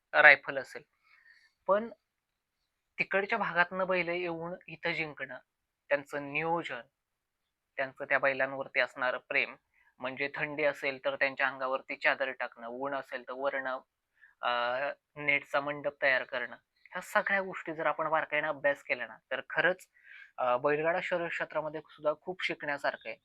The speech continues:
आणि ह्याच गोष्टी ज्या माझ्या निदर्शनात येतात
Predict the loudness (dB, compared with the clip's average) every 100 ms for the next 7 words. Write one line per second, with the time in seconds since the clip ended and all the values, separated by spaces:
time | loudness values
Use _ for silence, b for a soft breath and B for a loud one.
0 | _ b b b -6 -6 -10 2 4 4
1 | 0 -4 -6 -10 -10 _ 4 6 6 2
2 | -2 2 2 2 -2 -4 -2 -4 -4